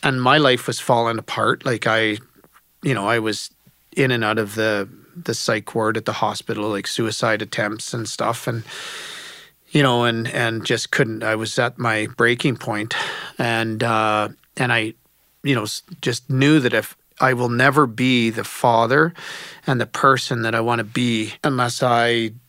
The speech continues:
deal with this. And I can't look at this,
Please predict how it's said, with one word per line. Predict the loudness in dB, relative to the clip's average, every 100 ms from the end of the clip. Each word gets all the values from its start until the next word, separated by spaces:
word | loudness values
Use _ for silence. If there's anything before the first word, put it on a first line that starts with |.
| _ _
deal | -2 2 4
with | 2 0
this. | -4 -6 -10 -2
And | 2 4
I | 2
can't | 0 2 4 6 4 0 -14 -18 _ 0
look | 4 6 4
at | 2
this, | -2 -4 -6 -10